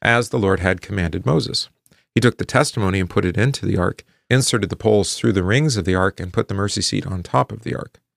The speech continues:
And he brought, um, the ark into the tabernacle,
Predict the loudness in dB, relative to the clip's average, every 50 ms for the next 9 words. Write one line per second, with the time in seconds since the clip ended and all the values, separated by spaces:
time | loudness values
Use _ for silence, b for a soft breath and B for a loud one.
0 | _ -4 0 2 2 4 2 2 4 4 6 6 4 2 -2 -10 _ _ _ _
1 | 0 2 2 4 4 2 2 4 4 4 4 4 2 -2 -4 0 0 2 2 2
2 | 0 0 -2 0 2 2 2 2 2 0 -2 -2 -2 -4 -4 -4 -4 -6